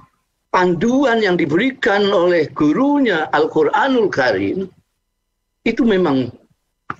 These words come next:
menyuruh untuk demikian. Karena Kanjeng Rasul sallallahu alaihi wasallam ad-, adalah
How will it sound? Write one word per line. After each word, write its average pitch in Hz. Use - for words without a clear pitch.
menyuruh 131
untuk 110
demikian. 98
Karena 160
Kanjeng 165
Rasul 165
sallallahu 160
alaihi 156
wasallam 123
ad-, 90
adalah 101